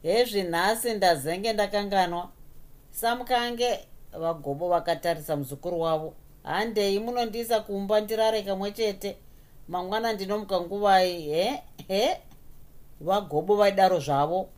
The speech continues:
vachitodzadzarika vakananga kumba yavo yokurara. Ndawana akavabatsira kupinda mumba yavo yokurara.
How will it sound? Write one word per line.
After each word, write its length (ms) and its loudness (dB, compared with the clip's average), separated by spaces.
vachitodzadzarika 1200 0
vakananga 540 2
kumba 340 2
yavo 300 4
yokurara. 600 0
Ndawana 440 4
akavabatsira 720 2
kupinda 520 2
mumba 340 4
yavo 300 4
yokurara. 680 2